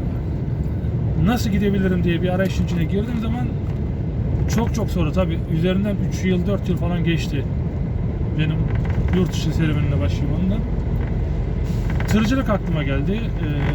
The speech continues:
tırcı olarak kolay gidebilirim, gideceğimi düşündüm.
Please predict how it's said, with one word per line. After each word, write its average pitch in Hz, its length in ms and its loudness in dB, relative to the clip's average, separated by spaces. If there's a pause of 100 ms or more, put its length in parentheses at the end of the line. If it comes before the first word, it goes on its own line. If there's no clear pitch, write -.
(300)
tırcı 202 300 2
olarak 214 300 2
kolay 202 220 2
gidebilirim, 170 500 2 (300)
gideceğimi 175 580 2
düşündüm. 143 400 0